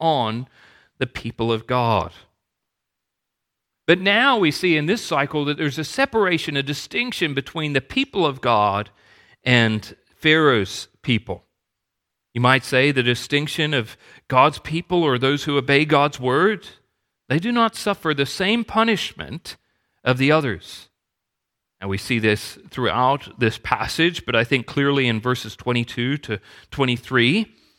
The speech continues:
"But on that day I will set apart the land of Goshen where my people dwell,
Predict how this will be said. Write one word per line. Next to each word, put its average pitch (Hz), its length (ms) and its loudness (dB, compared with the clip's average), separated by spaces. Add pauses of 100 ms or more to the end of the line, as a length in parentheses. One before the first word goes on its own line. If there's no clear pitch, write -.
(220)
"But 139 120 2
on 147 160 2
that 147 180 4
day 156 300 8
I 160 100 8
will 147 160 2
set 147 180 0
apart 160 320 4
the 147 120 0
land 143 220 0
of 123 60 -8
Goshen 147 480 2
where 135 160 0
my 147 200 0
people 147 360 -4
dwell, 143 520 0